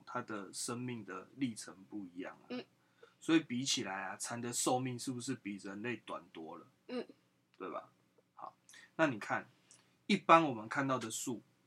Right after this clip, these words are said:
Speaker 2: 嗯。
Speaker 1: 春天长新叶子，
Speaker 2: 嗯。嗯。
Speaker 1: 秋天落叶，
Speaker 2: 嗯。
Speaker 1: 是不是跟人类一样，也是一年一个循环？
Speaker 2: 嗯。对啊。
Speaker 1: 对。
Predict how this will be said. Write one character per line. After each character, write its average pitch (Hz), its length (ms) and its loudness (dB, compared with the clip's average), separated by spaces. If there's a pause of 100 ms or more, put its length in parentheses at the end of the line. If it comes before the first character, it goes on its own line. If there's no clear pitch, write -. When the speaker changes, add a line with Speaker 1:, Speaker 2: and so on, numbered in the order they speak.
(220)
Speaker 2:
嗯。 240 200 -4 (560)
Speaker 1:
春 190 260 2
天 185 380 4 (360)
长 262 220 -2
新 139 220 0
叶 143 180 4
子， - 240 -12 (280)
Speaker 2:
嗯。 294 180 -4
嗯。 302 140 -8 (280)
Speaker 1:
秋 147 220 0
天 139 240 0
落 135 260 0
叶， 113 280 -6 (180)
Speaker 2:
嗯。 269 340 -12 (320)
Speaker 1:
是 - 140 0
不 170 60 6
是 180 100 4
跟 160 220 6
人 131 160 2
类 135 180 4
一 117 140 -4
样， 120 240 -2 (140)
也 104 80 -10
是 151 160 0
一 180 160 2
年 123 280 2
一 120 60 -4
个 123 120 -4
循 107 280 -8
环？ 110 180 -6
Speaker 2:
嗯。 - 80 -20 (280)
对 269 100 -6
啊。 247 260 -2 (140)
Speaker 1:
对。 - 180 -12